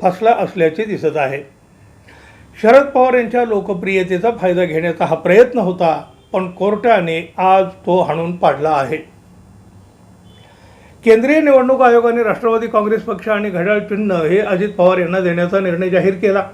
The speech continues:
निवडणूक आयोगाच्या निर्णयाच्या विरोधात शरद पवार गटाने सुप्रीम कोर्टात धाव घेतली.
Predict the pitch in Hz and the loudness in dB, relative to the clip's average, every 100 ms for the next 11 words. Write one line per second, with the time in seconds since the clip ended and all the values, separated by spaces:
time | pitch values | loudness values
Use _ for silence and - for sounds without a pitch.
0 | - - - _ - _ _ - 180 240 | -18 -20 -20 _ -20 _ _ -6 2 4
1 | 269 285 233 220 208 208 220 190 185 190 | 4 2 4 4 2 -4 -4 -2 -2 -2
2 | 180 180 180 165 202 208 180 180 175 185 | -2 0 0 0 0 0 0 -2 -4 -4
3 | 185 165 156 151 156 226 285 190 170 165 | -2 -2 -2 -2 -2 -4 -6 -8 -6 -4
4 | 165 143 190 196 160 165 139 131 151 | -2 -2 -4 -6 -4 -4 -4 -8 -10